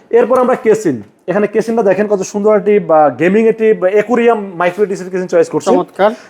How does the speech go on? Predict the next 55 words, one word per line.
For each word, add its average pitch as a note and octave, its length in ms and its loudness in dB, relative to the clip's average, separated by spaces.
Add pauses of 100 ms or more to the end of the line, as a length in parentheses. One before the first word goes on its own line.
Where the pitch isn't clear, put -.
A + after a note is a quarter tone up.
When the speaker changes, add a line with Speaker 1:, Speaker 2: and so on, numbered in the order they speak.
Speaker 1:
হ্যাঁ, D#3 160 2
সামনে G#3+ 320 2
কিন্তু A3+ 200 0
গ্লাস, G#3+ 520 0
সাইডে G3 240 0
গ্লাস, G#3 460 0
Speaker 2:
হুম। F#3+ 160 -4
Speaker 1:
উপরে A#3 260 2
দুইটা A3+ 180 2
ফ্যান F#3+ 160 0
আছে F3 160 -2
দেখেন। D3+ 260 -2
Speaker 2:
উপরে G#3+ 260 -4
দুইটা G#3 160 -6
ফ্যান E3 140 -8
আছে। D#3 120 -8
Speaker 1:
হ্যাঁ, F#3 120 2
এই A3 120 4
ফ্যান A3 220 0
দুটো B3 160 2
নিচে A3+ 260 0
লাগালে B3+ 260 2
দেখতে G#3+ 280 -2
সুন্দর C#4 340 0
লাগে, G#3 280 2 (120)
Speaker 2:
হ্যাঁ। F3 120 -10
Speaker 1:
but F#3+ 100 -2 (120)
এয়ার B3+ 240 2
ফ্লোটার B3 400 0
একটু G#3 160 -6
সমস্যা D#3+ 380 -8
হয়। G#2+ 180 -16
Speaker 2:
ও, A3 160 2
আচ্ছা, F3 280 2
আচ্ছা, C#3 100 -8
Speaker 1:
সেই A#3 100 4
ক্ষেত্রে B3 220 2
Speaker 2:
আচ্ছা। A#3+ 80 2
Speaker 1:
আমি A#3+ 80 2
আসলে, A#3+ 200 2
আমি A#3+ 120 2
বলবো A#3 220 -2
যে A3+ 100 -4
এয়ার A3+ 160 2
ফ্লোটা A#3 260 -4
খুব G#3+ 160 -6
ইম্পর্টেন্ট, G#3+ 420 -2
এই G3+ 60 0
জন্য G3+ 100 -2
আমি G3+ 100 0
উপরে G3+ 240 2
ফ্যান F#3 160 0
দুটো G3 140 0
লাগাই F#3+ 220 2
দিছি, A#3+ 280 -2